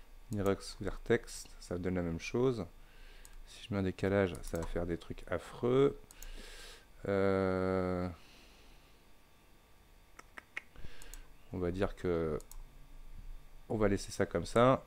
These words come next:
et mettre un, on fera un relax après à cette partie, ça, ça sera pas trop grave.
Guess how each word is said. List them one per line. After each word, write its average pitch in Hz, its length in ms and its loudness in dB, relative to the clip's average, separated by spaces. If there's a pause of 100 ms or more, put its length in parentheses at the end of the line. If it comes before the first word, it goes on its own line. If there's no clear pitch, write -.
(120)
et 101 100 2
mettre - 540 0 (2500)
un, 92 580 0 (2000)
on 92 60 -2
fera 107 200 4
un 101 40 8
relax 101 380 6
après 98 240 4
à 101 40 6
cette - 200 0
partie, - 380 -2
ça, - 340 -4
ça - 140 -6
sera - 140 2
pas 98 120 4
trop 90 180 -2
grave. 98 300 6